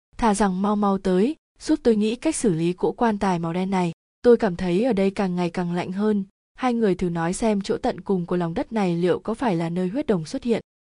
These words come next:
lại còn cả cỗ quan tài đang nổi này có phải cũng có vấn đề rồi không? Có phải do chuyển lên mặt đất nên khiến lũ móng vuốt âm có những hoạt động bất thường hay không? Cáo con lắc đầu đáp, "Điều này thì em không biết, những hoạt động bất thường của lũ móng vuốt âm hai ngày gần đây mới xuất hiện.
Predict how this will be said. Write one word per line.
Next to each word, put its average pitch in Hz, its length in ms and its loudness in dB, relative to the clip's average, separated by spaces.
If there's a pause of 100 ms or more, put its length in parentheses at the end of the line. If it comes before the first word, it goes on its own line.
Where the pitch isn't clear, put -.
lại 214 140 4
còn 196 180 0
cả 185 160 2
cỗ 165 180 0
quan 226 300 0
tài 196 180 2
đang 208 180 0
nổi 190 160 2
này 170 200 0
có 180 160 -4
phải 202 260 0
cũng 170 220 -6
có 208 120 0
vấn 185 200 -2
đề 220 160 4
rồi 175 200 0
không? 202 260 -2 (340)
Có 214 100 2
phải 185 420 0
do 208 200 -2
chuyển 202 300 2
lên 190 160 0
mặt 185 180 -2
đất 262 180 0 (280)
nên 202 300 4
khiến 196 220 2
lũ 202 120 2
móng 180 220 -2
vuốt 294 240 -2
âm 208 240 0
có 185 160 -2
những 196 160 -4
hoạt 254 140 -2
động 175 180 -4
bất 285 180 -4
thường 202 200 0
hay 180 160 -4
không? 190 260 -2 (640)
Cáo 185 160 0
con 226 220 2
lắc 285 160 -2
đầu 190 160 6
đáp, 233 280 0 (320)
"Điều 196 160 4
này 185 260 2
thì 190 160 2
em 202 160 -2
không 214 220 -2
biết, 262 220 2 (300)
những 240 180 -2
hoạt 277 140 0
động 196 200 -2
bất 302 180 0
thường 190 280 0
của 175 120 -2
lũ 175 160 0
móng 190 240 -2
vuốt 285 240 -2
âm 208 200 -2
hai 208 200 -4
ngày 185 220 -2
gần 175 200 -4
đây 202 200 0
mới 185 280 0
xuất 320 200 -4
hiện. 240 240 0